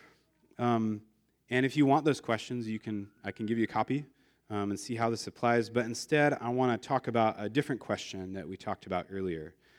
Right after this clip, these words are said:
The question about desperation, and I want us to spend some time, like, pondering and, and thinking about that.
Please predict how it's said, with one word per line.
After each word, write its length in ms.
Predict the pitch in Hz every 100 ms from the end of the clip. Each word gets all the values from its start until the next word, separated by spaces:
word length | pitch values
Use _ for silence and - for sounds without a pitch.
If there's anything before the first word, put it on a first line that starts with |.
| _ _ _ _ _ _
The 80 | 104
question 460 | - 147 - 165
about 340 | 139 107 104 92
desperation, 760 | 95 - 101 95 87 - 82 87
and 120 | 101 101
I 60 |
want 240 | 98 98 98
us 140 | -
to 120 | -
spend 300 | - - 107
some 160 | - 104
time, 380 | - 98 95 95
like, 260 | 90 - - _
pondering 480 | - 107 98 95 95
and, 240 | 90 87 87 _ -
and 340 | 98 92 90 87 _ _ _
thinking 320 | - 104 98 90
about 300 | 82 82 -
that. 220 | 85